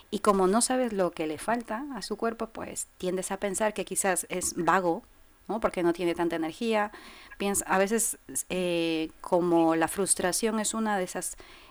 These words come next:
esas situaciones que se repiten y repiten porque afecta su memoria, entonces los niños empiezan a creer que son tontos o que no pueden. Y fíjate que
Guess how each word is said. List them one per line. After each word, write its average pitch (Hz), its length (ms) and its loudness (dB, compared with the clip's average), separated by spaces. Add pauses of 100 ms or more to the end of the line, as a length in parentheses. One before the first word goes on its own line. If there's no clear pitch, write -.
(160)
esas 190 340 -2
situaciones 202 520 -2
que 196 100 -4
se 180 160 -2
repiten 196 500 -2
y 185 140 -2
repiten 190 500 -2
porque 180 440 -4 (420)
afecta 214 480 0
su 214 160 2
memoria, 214 640 4 (460)
entonces 190 480 -2
los 175 160 -2
niños 196 240 -2
empiezan 202 320 -4
a 190 120 -2
creer 208 440 -4
que - 180 -12
son 170 200 -2
tontos 214 480 0
o 185 80 -2
que 170 120 0
no 208 200 0
pueden. 202 400 -2 (460)
Y - 40 -18
fíjate 247 360 2
que 196 260 -4